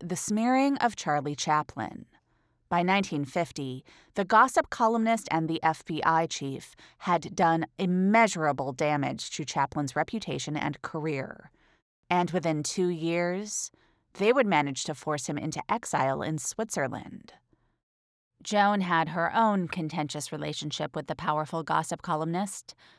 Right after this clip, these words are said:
which dated back to nineteen thirty-eight, when Hopper had disparaged Joan's makeover in the image of Hedy Lamarr.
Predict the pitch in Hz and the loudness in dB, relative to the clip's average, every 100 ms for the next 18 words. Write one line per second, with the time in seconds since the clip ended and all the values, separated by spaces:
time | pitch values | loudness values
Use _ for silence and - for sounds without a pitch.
0 | _ 269 254 - 294 320 339 - 185 196 | _ -4 -4 -2 0 0 -2 2 2 2
1 | - 247 214 156 151 185 175 147 151 180 | -6 -4 -2 -2 -2 -4 -4 -8 -8 -6
2 | 202 170 - - - _ _ _ 190 175 | -4 -4 -8 -16 -18 _ _ _ -4 -4
3 | - 240 269 277 269 196 156 151 165 - | 4 4 4 2 2 0 -4 -2 -8 -6
4 | - 285 311 202 - - - - - 160 | 0 4 4 2 -2 -8 -14 -14 -10 -6
5 | 156 151 180 254 285 - - - - - | -4 -4 -2 -2 -2 -6 -6 -10 -12 -14
6 | - _ _ _ 233 233 233 156 151 139 | -20 _ _ _ 0 0 0 -2 -4 -4
7 | 165 156 147 143 156 165 185 165 135 - | -6 -6 -6 -4 -4 0 2 2 0 -6
8 | - | -18